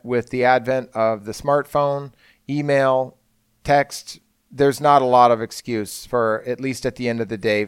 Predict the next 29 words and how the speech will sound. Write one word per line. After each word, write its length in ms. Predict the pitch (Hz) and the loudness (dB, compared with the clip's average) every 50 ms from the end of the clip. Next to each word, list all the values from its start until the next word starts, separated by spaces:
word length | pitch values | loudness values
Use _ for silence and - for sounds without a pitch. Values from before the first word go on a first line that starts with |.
| - _ | -6 _
catching 400 | - 127 123 - - 117 113 110 | -4 -4 -4 -2 -4 -6 -4 -4
up 200 | 110 104 - - | -6 -6 -4 -6
with 160 | 110 98 - | -8 -8 -8
clients. 560 | - - 110 95 90 87 85 87 - - - _ _ _ - _ _ | -8 -6 -4 -4 -4 -6 -8 -10 -14 -18 -20 _ _ _ -20 _ _
So 500 | _ - - - 147 139 139 135 123 - - | _ -10 0 4 6 6 6 6 2 -2 -4
on 160 | 139 143 151 | -6 -4 -2
this 220 | 170 185 - - | -2 -2 -2 0
one, 180 | 180 175 165 156 | 0 0 0 0
unless 340 | 139 135 139 151 160 - - | 0 2 2 2 2 2 -2
an 120 | 143 127 131 | -6 -4 -2
agent 320 | 139 139 127 135 135 123 | -2 -2 -2 -4 -6 -4
is 160 | 117 113 107 | -4 -6 -6
seriously 540 | - - 143 143 147 143 - - 139 131 127 | -4 -2 -2 0 0 -2 -4 -4 -4 -2 0
ill 420 | 123 127 123 123 127 127 123 123 _ _ _ _ _ _ - | 2 2 4 4 2 2 0 -4 _ _ _ _ _ _ -8
or 300 | - 113 113 117 117 - | -2 2 4 4 4 2
is 180 | 113 110 104 | 0 -2 0
on 180 | 127 131 135 135 | 0 0 0 0
vacation 640 | 135 135 107 - 131 131 123 - - 131 127 127 | -2 -4 -2 0 0 0 -2 -2 -4 -6 -6 -6
and 180 | 120 113 107 107 | -4 -6 -6 -6
perhaps 640 | 104 110 104 107 117 123 120 - - - - - - - | -4 -4 0 2 2 2 2 0 -6 -16 -16 -16 -16 -10
the 160 | 113 117 113 | -8 -8 -4
designated 840 | 101 127 123 123 107 123 123 110 120 120 117 110 113 107 - _ | 2 4 4 4 4 0 -6 -4 -2 -2 -2 -2 -2 -4 -6 _
person 400 | - 123 123 120 - - 123 113 | -4 -2 -2 -2 -2 -6 -8 -8
who 140 | 104 110 110 | -6 -6 -6
is 100 | 101 - | -6 -6
covering 400 | - - 139 127 131 139 135 127 | 0 2 2 2 2 -4 -6 -6
for 160 | - 127 123 | -6 -6 -2
them 320 | 117 127 123 123 123 120 113 | 0 0 0 0 -2 -4 -6
is 340 | 113 113 110 110 104 92 | -4 -2 -2 -2 -2 -6